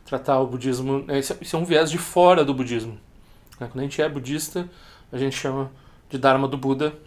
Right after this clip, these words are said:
né? O, o método do Buda. E essa ideia de funcionar, ok, poderia se dizer pra que serve o budismo, né? Porque, em primeiro lugar, você quer saber o resultado, o que que é ser um Buda, por que você quer ser um Buda.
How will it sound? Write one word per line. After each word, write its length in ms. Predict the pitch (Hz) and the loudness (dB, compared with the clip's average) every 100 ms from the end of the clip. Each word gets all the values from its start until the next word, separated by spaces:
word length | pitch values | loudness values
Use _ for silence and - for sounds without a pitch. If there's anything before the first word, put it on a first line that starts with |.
| - | -12
né? 140 | 139 135 | -8 -6
O, 60 | 151 131 | -8 -10
o 60 | 143 | -4
método 360 | 135 123 - | -2 -4 -8
do 120 | 135 | -8
Buda. 300 | 131 123 120 - - - - - - - _ - - - - - - - | -4 -4 -4 -10 -20 -20 -20 -20 -20 -20 _ -20 -20 -20 -20 -20 -20 -6
E 60 | - | -2
essa 140 | 151 | 0
ideia 200 | 175 165 | 2 2
de 100 | 180 | 0
funcionar, 800 | 180 196 185 - 147 139 180 185 - - - - - - - - - | -2 -4 -2 0 2 2 2 0 -10 -20 -20 -20 -20 -20 -20 -20 -6
ok, 640 | 196 - - - 160 147 - _ - | -6 -6 0 2 4 2 -8 _ -8
poderia 220 | 147 151 | -2 0
se 100 | 160 | -2
dizer 160 | 139 180 | 2 0
pra 200 | 175 180 | 2 0
que 200 | - 220 | 0 -2
serve 560 | - - 165 175 165 135 | 0 2 4 6 4 0
o 40 | |
budismo, 480 | 123 123 131 117 131 | -2 -2 -2 -2 -6
né? 160 | 123 127 - - | -6 -8 -16 -14
Porque, 240 | - 123 151 | -6 -4 -2
em 120 | 160 | -4
primeiro 460 | 151 143 147 214 226 | -4 -4 2 2 2
lugar, 260 | 202 170 | 2 4
você 200 | 180 180 | 4 0
quer 120 | - | -4
saber 220 | 180 156 165 | -4 -4 -2
o 40 | |
resultado, 560 | 180 180 196 147 127 127 | -2 -2 0 2 2 0
o 40 | |
que 100 | 151 | -10
que 120 | - | -6
é 40 | 156 | -6
ser 160 | - | -4
um 120 | 165 151 | -6 -4
Buda, 380 | 131 127 120 - - - | -4 -4 -6 -10 -20 -20
por 120 | - | -16
que 100 | 123 | -8
você 180 | 160 165 | -6 -6
quer 140 | 160 156 | -6 -6
ser 120 | 170 | -6
um 120 | 165 | -4
Buda. 400 | 139 135 120 113 | -2 -2 -2 -10